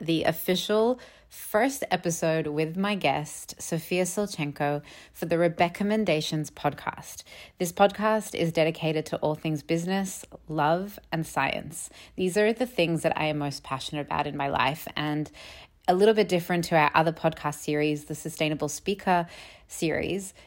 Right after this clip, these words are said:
this doesn't necessarily revolve around sustainability. This is gonna touch on a little bit more of a juicier topic of the things Sofia and I are deeply passionate about and how this incredible human changed my life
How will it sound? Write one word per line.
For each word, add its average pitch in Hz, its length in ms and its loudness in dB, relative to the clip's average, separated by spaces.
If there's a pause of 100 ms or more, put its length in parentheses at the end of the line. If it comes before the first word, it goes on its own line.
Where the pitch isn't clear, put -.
(120)
this 202 240 2
doesn't 247 640 4
necessarily 170 680 2
revolve 147 440 0
around 139 220 2
sustainability. 139 920 -4
This 202 320 0
is 226 160 -2
gonna 240 180 0
touch - 520 2 (380)
on 170 200 2
a 170 40 4
little 226 220 4
bit 233 160 6
more 180 240 6
of 170 100 6
a 165 60 4
juicier 160 420 0
topic 143 540 -2 (140)
of 151 480 4 (120)
the 165 80 -6
things 226 460 0
Sofia 165 460 0
and 156 100 2
I 143 400 2
are 151 200 2 (220)
deeply 160 440 -2
passionate 139 500 -4
about - 300 0
and 170 100 0
how 196 320 4
this 185 260 2
incredible 165 500 2
human 143 360 -4
changed 135 320 -4
my 143 160 -2
life - 460 -6